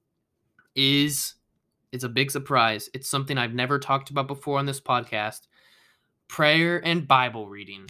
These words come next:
Yep. I just cracked a joke because I talk about that every single podcast, it seems like. But if I was gonna write a book, I'd just write the same book ten times and change the cover a little bit.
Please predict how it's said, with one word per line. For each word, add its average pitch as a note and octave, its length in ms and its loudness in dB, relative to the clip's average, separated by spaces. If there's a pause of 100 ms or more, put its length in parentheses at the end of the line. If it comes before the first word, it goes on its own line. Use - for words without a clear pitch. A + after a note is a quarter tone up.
(260)
Yep. C3+ 280 -4 (800)
I B2 120 -6
just C#3+ 160 -8
cracked D3 240 -2
a - 40 -12
joke A2+ 360 -6
because G#2 180 -16
I G#2 60 -14
talk B2+ 260 -4
about C3 240 -2
that B2+ 240 -6
every C#3+ 240 -6
single C#3 260 -8
podcast, A2 540 -2
it - 140 -20
seems G#2 220 -18
like. A#2 280 -6 (1900)
But - 300 2 (360)
if E3 100 -4
I E3+ 100 6
was E3 120 2
gonna D#3+ 160 0
write D3 180 2
a C#3 40 -2
book, C3+ 260 -6
I'd C3+ 160 -2
just B2+ 180 -6
write B2 160 -4
the C#3 80 -16
same B2+ 220 -6
book A#2 200 -10
ten B2 200 -6
times A2 500 -8 (160)
and A#2 340 -10 (120)
change C3 260 -6
the B2 60 -8
cover A#2 260 -8
a G#2 80 -12
little G#2+ 220 -10
bit. A2+ 200 -8